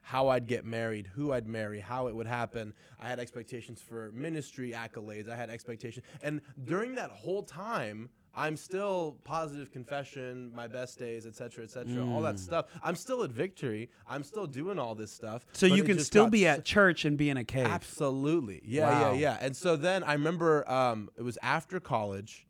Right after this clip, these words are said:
Speaker 1: and I decided, like, "I don't know when this ends, but I'm gonna write a letter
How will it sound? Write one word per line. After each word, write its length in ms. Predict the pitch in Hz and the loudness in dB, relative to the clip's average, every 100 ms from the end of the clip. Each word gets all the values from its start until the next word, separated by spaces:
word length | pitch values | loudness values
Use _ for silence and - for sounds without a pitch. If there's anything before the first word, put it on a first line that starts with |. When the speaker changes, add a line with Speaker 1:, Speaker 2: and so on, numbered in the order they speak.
| _ _ _ - | _ _ _ -2
Speaker 1:
and 460 | 120 117 113 110 - _ _ - | 0 0 -2 -6 -14 _ _ -10
I 600 | 113 113 113 113 110 104 - _ _ _ _ - | -4 0 0 0 -2 -8 -14 _ _ _ _ -14
decided, 540 | 120 123 131 123 123 113 | -8 -4 0 0 0 -2
like, 220 | 107 104 | -4 -4
"I 120 | 110 131 | -2 0
don't 180 | 147 | 0
know 140 | 139 127 | 0 -2
when 260 | 113 113 | -2 -4
this 220 | 107 101 - | -4 -8 -8
ends, 340 | 104 104 107 | -8 -8 -8
but 160 | 101 104 | -8 -6
I'm 180 | 104 113 | -6 -4
gonna 200 | 117 104 | -6 -6
write 340 | 101 104 - _ - | -6 -8 -10 _ -16
a 80 | 104 | -12
letter 540 | 101 101 107 123 | -8 -6 -4 -6